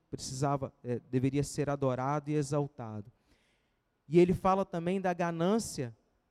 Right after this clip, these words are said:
de Balaão, aonde a gente, até o pastor falou dele numa dessas pregações recentes, aonde ele é chamado pelo rei pra orar contra o povo de Deus, profetizar contra o povo, povo de Deus, e ele recebe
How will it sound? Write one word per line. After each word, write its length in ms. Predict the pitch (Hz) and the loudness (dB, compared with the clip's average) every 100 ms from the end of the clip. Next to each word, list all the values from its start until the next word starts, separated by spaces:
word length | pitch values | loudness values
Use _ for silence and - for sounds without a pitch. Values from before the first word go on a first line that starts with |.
| _ | _
de 180 | 123 151 | 0 2
Balaão, 800 | 151 170 170 143 143 156 165 170 _ _ _ _ _ _ _ _ - | 4 4 4 4 2 0 -4 -14 _ _ _ _ _ _ _ _ 0
aonde 400 | 143 160 175 165 | 4 6 6 4
a 40 | |
gente, 340 | 147 165 - | 2 -2 -2
até 180 | 139 - | -4 0
o 60 | 180 | 2
pastor 340 | 185 175 170 | 2 0 -2
falou 300 | 170 151 151 | -2 2 2
dele 380 | 143 143 139 120 - _ | 2 0 0 -2 -6 _
numa 220 | 127 135 | -6 -2
dessas 320 | 131 135 - - | 0 0 -2 -10
pregações 600 | 135 131 127 - 135 127 | -4 -2 -2 0 -2 0
recentes, 640 | 127 - - 143 170 - - - _ _ _ - | -2 -2 -4 -2 -4 -10 -20 -20 _ _ _ 0
aonde 400 | 139 156 175 175 | 4 6 4 4
ele 100 | 170 | 4
é 80 | |
chamado 680 | 170 - 165 156 151 185 190 | 4 0 -2 0 0 0 0
pelo 280 | - 180 175 | -2 -2 0
rei 400 | 147 147 160 185 _ _ _ _ _ _ _ _ _ | 0 0 0 -4 _ _ _ _ _ _ _ _ _
pra 320 | - 170 156 135 _ _ - | 2 4 2 -2 _ _ 6
orar 520 | 175 170 165 208 247 | 8 10 8 4 0
contra 340 | - 214 220 | 0 0 0
o 40 | 202 | -4
povo 380 | - 185 180 180 | 2 2 2 0
de 100 | 160 | -2
Deus, 300 | 147 170 - | 0 0 0
profetizar 880 | 175 165 185 - 156 151 175 214 | 0 2 0 -2 -4 0 2 2
contra 260 | 202 190 185 | 2 0 0
o 40 | |
povo, 400 | 175 175 180 175 | 0 4 4 4
povo 360 | - - 165 165 | -2 -2 0 0
de 100 | 131 | -2
Deus, 340 | 127 170 196 | 4 6 6
e 60 | 165 | 4
ele 160 | 202 226 | 2 4
recebe 880 | 202 190 175 - 185 202 233 151 | 0 -2 -8 -4 2 4 4 2